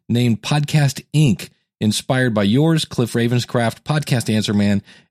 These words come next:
Eric, uh, K Johnson, the podcast talent coach, et cetera, et cetera. But for the French community, I would love to get you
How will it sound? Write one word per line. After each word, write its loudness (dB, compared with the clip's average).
Eric, 0
uh, 2
K 0
Johnson, 0
the 2
podcast -4
talent 0
coach, -2
et -4
cetera, -4
et -8
cetera. 0
But -2
for 0
the 2
French -2
community, 0
I -8
would -4
love 0
to -4
get -4
you 0